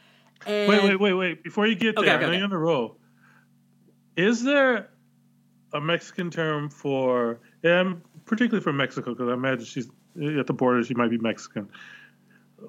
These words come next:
Speaker 2: Like an Uncle Tom. Like,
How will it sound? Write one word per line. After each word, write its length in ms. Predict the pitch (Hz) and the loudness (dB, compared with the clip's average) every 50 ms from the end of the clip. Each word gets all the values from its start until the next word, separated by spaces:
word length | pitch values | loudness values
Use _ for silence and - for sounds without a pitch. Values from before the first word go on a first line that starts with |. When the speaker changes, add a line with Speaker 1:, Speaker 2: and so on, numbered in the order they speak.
| - _ _ _ _ _ _ _ _ - 190 | -20 _ _ _ _ _ _ _ _ -6 0
Speaker 2:
Like 320 | 170 160 156 156 151 - - - _ - - | 2 4 4 4 2 -2 -12 -20 _ -6 -2
an 160 | 139 147 165 | 0 2 2
Uncle 260 | 170 165 - 156 147 | 2 2 0 -2 -4
Tom. 480 | 139 - 165 147 135 127 110 101 110 110 | -4 -2 0 0 0 0 -2 -4 -8 -8
Like, 220 | 120 123 127 - | -6 -6 -6 -8